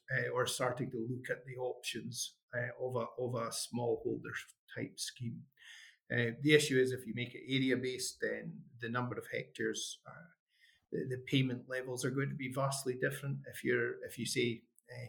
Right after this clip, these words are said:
twenty hectares of Region One, it's totally different in monetary terms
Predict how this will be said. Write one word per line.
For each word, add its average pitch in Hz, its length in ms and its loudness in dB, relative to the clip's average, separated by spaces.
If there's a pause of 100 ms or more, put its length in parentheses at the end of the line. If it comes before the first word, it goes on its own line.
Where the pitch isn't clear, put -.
twenty 123 320 2 (100)
hectares 117 540 -2 (180)
of 127 100 -4 (140)
Region 117 360 -10
One, 117 280 0
it's - 140 -6
totally 110 320 -2
different - 380 -4 (100)
in 110 80 -10
monetary 120 500 -2
terms 113 340 2